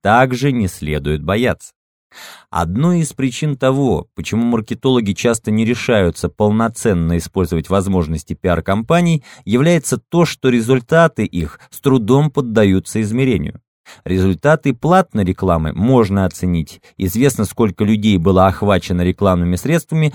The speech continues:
при совершении покупки в магазине на диване или при помощи рекламного щита над входом в тоннель Линкольна. А результаты пиар-программы на телевидении или в прессе,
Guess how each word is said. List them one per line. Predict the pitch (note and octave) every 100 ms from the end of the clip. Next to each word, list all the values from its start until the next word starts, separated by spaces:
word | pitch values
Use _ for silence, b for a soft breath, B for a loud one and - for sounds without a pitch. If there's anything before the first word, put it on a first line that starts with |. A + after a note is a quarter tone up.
| B
при | D3+
совершении | D3 D#3 C#3+ - D3 C#3 C#3
покупки | C3 B2 C#3 A#2 -
в | B2+ G2 B2
магазине | A#2+ B2+ A#2+ B2 A2 A#2+ A#2+
на | A#2+
диване | A2+ A#2 A2+ A2+ A2+ A2+ -
или | - F3
при | D3 A2+
помощи | A2+ C#3 C3+ -
рекламного | A2+ A2+ A#2+ A#2 F#2+ E2+
щита | - G#2+ D3 D3+ - -
над | B2
входом | - - A2 B2 B2+
в | -
тоннель | A2 G2 G#2
Линкольна. | A#2+ A#2+ E2 D#2 F#2 - - _ B B B
А | - F#2
результаты | G2 G2 A#2+ A2+ C3+ A#2 F#2+
пиар-программы | - G#2+ G#2 F#2 G2+ F#2+ A2+ B2 A2 F#2+
на | G2 G2
телевидении | G#2 A2 A#2+ A2 G#2
или | - G#2
в | G2
прессе, | - F3 G3 - E2